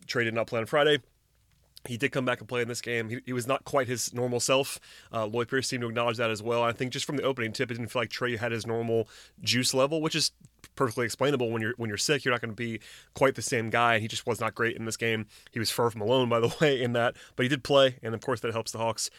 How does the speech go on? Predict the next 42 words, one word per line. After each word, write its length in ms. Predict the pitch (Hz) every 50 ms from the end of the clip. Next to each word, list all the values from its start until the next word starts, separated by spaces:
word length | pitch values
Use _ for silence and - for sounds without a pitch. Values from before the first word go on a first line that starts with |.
| - - - - -
Um, 200 | 117 110 107 110 -
Cam 180 | - 160 147 135
Reddish 240 | 156 175 185 - -
was 200 | 127 127 113 -
probable 400 | - 151 151 160 156 151 156 139
originally, 520 | 127 135 147 135 151 156 160 165 170 - -
ended 140 | 135 139 131
up 100 | 123 -
playing 240 | - 175 175 170 147
this 140 | 139 131 -
game, 240 | - 131 127 120
but 80 | 123 120
actually 300 | 127 120 - 131 120 113 117
only 180 | 123 127 123
played 240 | 113 - 131 120 117
for 80 | 104 113
the 60 | 107
first 280 | - - 107 - - -
half. 380 | - 139 131 127 117 - - - - - - - - _
We'll 100 | - 117
talk 120 | 123 117
about, 240 | 107 120 113 113 120 -
we'll 220 | 113 - - 123
talk 120 | - 127
about 180 | 110 120 120 - - -
that 160 | 117 120 110
more 140 | 117 117 113
a 40 |
little 120 | 113 113 110
bit 140 | 101 98 110
later 280 | 113 113 104 104 110
on, 160 | 117 117 110
but 80 | 107 101
he 60 | 113
was 120 | 110 104 -
forced 320 | - 127 117 120 - -
to 120 | - 117 -
exit 340 | 113 - - - 113 110 - - - - _ _
with 100 | - 120
some 160 | - 110 104
cramping 400 | - - 139 139 135 - 135 123 -
issues, 520 | 127 135 131 - 135 131 127 123 - -